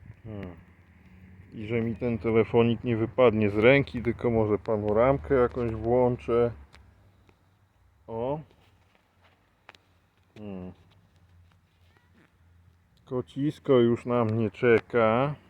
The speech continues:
Zakładowe, to nie moje, ona jest tylko podobna, ale jest o wiele mniejsza. Ma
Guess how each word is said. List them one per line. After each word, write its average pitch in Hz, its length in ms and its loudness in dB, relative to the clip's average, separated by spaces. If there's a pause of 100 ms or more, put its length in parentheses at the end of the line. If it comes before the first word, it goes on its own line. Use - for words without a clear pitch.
(800)
Zakładowe, 113 1200 4
to 120 100 -4
nie 117 180 -2
moje, 101 500 0
ona 107 260 -2
jest - 160 -8
tylko 113 240 -12
podobna, 107 600 2
ale 101 200 2
jest 101 200 -2
o 107 120 -6
wiele 104 280 0
mniejsza. 117 800 -2 (1400)
Ma 110 360 -2